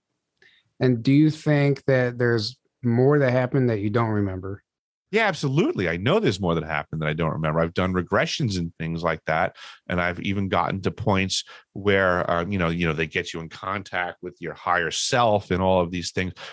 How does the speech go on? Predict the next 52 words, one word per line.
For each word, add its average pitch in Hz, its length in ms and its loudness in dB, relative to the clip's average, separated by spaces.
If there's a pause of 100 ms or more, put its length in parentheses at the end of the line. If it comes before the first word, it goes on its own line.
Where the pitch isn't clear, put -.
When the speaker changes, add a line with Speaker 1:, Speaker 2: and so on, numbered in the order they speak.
(120)
Speaker 2:
And 95 100 -2
I've 95 200 0
had 98 260 -2
my 98 180 0
higher 98 300 0
self 95 380 0 (360)
tell 113 220 0
me 107 140 -2
when 107 120 2
I 104 80 2
was 95 120 -2
going 104 320 2
in 101 180 0
directions 98 680 -2
to - 120 -4
look 104 300 2
for 170 160 4
things, 101 360 0
like, 90 200 0
"You 98 140 -2
don't 113 200 2
need 107 240 0
to 113 80 -4
go 101 220 4
any 98 160 2
further 98 480 2
in 92 120 2
that 95 260 0
direction. 85 560 -2
Just - 260 -6
stop. - 420 -4 (1300)
It's 76 160 -10
not 82 240 -2
pertinent." 85 460 -2
Like, 85 140 -2
and 98 120 0
I 92 80 0
get 120 340 -4
that 78 240 0
too, 147 220 0
you 87 120 -4
know, 82 240 -2 (320)
there's 98 160 0
a 95 60 -2
reason 110 600 0
that 90 100 2
a 85 40 0
child's 98 640 0
mind 98 500 0
lops 85 560 0
off 110 300 2
certain 87 520 -2